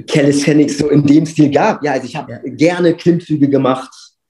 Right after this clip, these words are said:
Speaker 1: äh, super gerne Dips, weniger gern Muscle-Ups. <laughs> Äh, und dann hatte ich dann so ein paar Videos im Internet gesehen von Final Rap und dann dachte ich mir erstmal, "Wow, was für ein geiles Publikum", ja. Äh,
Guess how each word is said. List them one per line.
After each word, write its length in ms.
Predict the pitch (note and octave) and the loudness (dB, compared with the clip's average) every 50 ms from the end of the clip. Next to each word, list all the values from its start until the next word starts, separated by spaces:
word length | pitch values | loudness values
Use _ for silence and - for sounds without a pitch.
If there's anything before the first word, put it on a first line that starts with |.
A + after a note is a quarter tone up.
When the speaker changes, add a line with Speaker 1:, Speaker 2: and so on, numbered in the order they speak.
| _ _ _ _ _ _ _ - | _ _ _ _ _ _ _ -4
Speaker 1:
äh, 360 | - B2+ C3 B2+ B2+ B2+ B2+ | 0 2 4 4 4 4 4
super 300 | A#2+ B2 D#3+ D#3+ F3+ D#3+ | 2 -2 -4 -2 -2 -2
gerne 300 | D3 D#3+ D#3+ D3+ D3 C#3 | 0 0 -2 0 0 -2
Dips, 560 | C#3+ C#3+ E3 E3 - - - - - _ _ _ _ _ _ _ _ _ - | 2 2 0 0 0 -6 -20 -20 -20 _ _ _ _ _ _ _ _ _ -14
weniger 360 | G#2+ A#2 C3 D3 C#3 D3 C#3+ | -8 -8 -6 -6 -4 -6 -6
gern 220 | C#3 C3+ C3 B2+ B2+ | -6 -6 -6 -6 -6
Muscle-Ups. 680 | C3 C3 - C3 - B2+ D3 - - - - - - - | -6 -6 -6 -8 -6 -6 -8 -10 -14 -16 -12 -12 -8 -2
<laughs> 480 | - - - - - - C#3 - - - - - - - - - - - - | -2 -2 -2 -2 -6 -6 -8 -8 -8 -14 -14 -14 -14 -14 -14 -14 -12 -6 -2
Äh, 200 | B2 A#2+ A#2 A#2+ | -2 0 0 0
und 160 | A#2 A2+ A2 | 0 0 0
dann 160 | A#2+ A#2 A#2+ | -2 -4 -4
hatte 140 | C#3+ - C3+ | -6 -6 -6
ich 100 | A#2+ - | -4 -2
dann 560 | C3+ A#2+ A#2+ A#2+ A#2+ A#2+ B2 B2+ B2+ A#2 A2 | 0 0 0 0 0 -2 -2 -2 -2 -4 -4
so 320 | A2+ A#2 A2 A2 A2 - A2+ | 0 2 2 2 2 0 -4
ein 80 | A2 | -6
paar 180 | - - G#2+ G2+ | -6 -6 -8 -6
Videos 280 | G#2+ A2 D3+ F#3 F3 | -4 -2 -2 -2 -2
im 140 | - - D3+ | -2 -6 -4
Internet 340 | D3+ D#3 E3+ E3+ F3 E3+ - | -2 0 0 0 0 0 -2
gesehen 480 | F#3+ E3 F3 F#3+ G3+ A3 A#3+ B3+ A3+ - | -4 -2 0 0 0 0 -2 -4 -6 -6
von 240 | - - D#3 D3+ | -6 -4 -4 -4
Final 240 | - C#3+ C3+ C#3 B2+ | -4 -4 -4 -4 -2
Rap 200 | C3 D#3+ F3+ - | -2 -4 -4 -4
und 60 | C3+ | -4
dann 100 | C3 B2+ | -4 -4
dachte 220 | C3 C3+ C3+ - D3 | -4 -4 -8 -8 -14
ich 100 | - - | -10 -6
mir 120 | C#3+ C3 | -6 -4
erstmal, 420 | - C3+ - - B2 A#2 A2 - A2+ | -4 -4 -6 -4 -2 -4 -2 0 0
"Wow, 320 | A#2+ A2 G#2 G2 - - _ _ - - - | -2 -2 -2 -4 -10 -14 _ _ -18 -12 -10
was 220 | - - - - | -10 -10 -10 -8
für 180 | - - C#3 A#2 | -2 -2 0 0
ein 140 | B2 A#2+ A2 | 0 0 0
geiles 340 | A#2 A2 A2 A2+ A2 - | 0 0 0 -2 -2 -4
Publikum", 640 | - - - - A#2 G#2+ - - - - - - _ _ | -8 -12 -8 -6 -6 -6 -4 -6 -8 -8 -10 -16 _ _
ja. 360 | A#2 - - - - - - _ _ _ _ _ _ _ _ _ _ _ - _ _ _ _ _ _ _ _ - | -12 -10 -10 -10 -12 -14 -18 _ _ _ _ _ _ _ _ _ _ _ -20 _ _ _ _ _ _ _ _ -8
Äh, 420 | - A#2+ A#2 A2+ G#2+ F#2+ F#2+ - | -4 -2 0 2 2 2 2 0